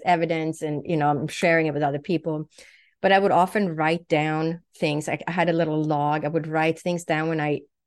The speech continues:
saw things or I got messages, so that, you know, a couple of days later, when this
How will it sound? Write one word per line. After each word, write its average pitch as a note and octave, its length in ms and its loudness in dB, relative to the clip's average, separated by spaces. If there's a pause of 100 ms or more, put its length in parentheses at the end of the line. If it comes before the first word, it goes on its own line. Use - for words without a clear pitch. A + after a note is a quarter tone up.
(180)
saw E3 340 0
things F3 300 -4
or D#3+ 100 0
I D3+ 80 2
got D3 160 -2
messages, F3+ 640 -2 (420)
so - 160 -2
that, E3 320 4 (180)
you G3+ 120 2
know, D#3 80 2
a D#3+ 60 0
couple F#3+ 260 -2
of F3 80 0
days D#3+ 260 2
later, G#3+ 420 4
when E3 220 0
this D#3+ 360 -2